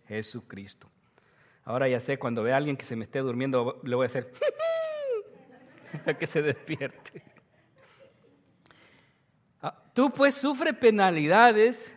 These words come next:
como buen soldado de Jesucristo. La frase aquí, "sufre pen-, penalidades", en el original es una sola palabra, no se la voy a dar, suficiente con una palabra en griego que ya les di, ¿verdad?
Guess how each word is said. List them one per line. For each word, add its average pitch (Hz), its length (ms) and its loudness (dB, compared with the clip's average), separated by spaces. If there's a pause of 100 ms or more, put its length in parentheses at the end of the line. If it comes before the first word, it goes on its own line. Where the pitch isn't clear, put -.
(180)
como 151 280 -2
buen 185 180 2
soldado 151 600 2
de 143 360 -6
Jesucristo. 120 800 -14 (460)
La 165 220 6
frase 240 440 6
aquí, 202 260 -2
"sufre 240 460 -2
pen-, 226 480 0
penalidades", 190 800 4
en 156 120 -2
el 151 100 -2
original 165 540 0
es 233 140 -4
una 254 180 -2
sola 226 380 -4
palabra, 147 460 0
no 143 140 -4
se - 100 -10
la - 100 -8
voy 160 180 -4
a 139 80 0
dar, 180 300 0
suficiente 185 440 -8
con 185 100 -8
una 190 180 -4
palabra 151 440 0
en 135 80 -8
griego 151 300 -6
que 127 100 -12
ya 131 100 -4
les 135 160 -10
di, 117 140 -12
¿verdad? 107 320 -16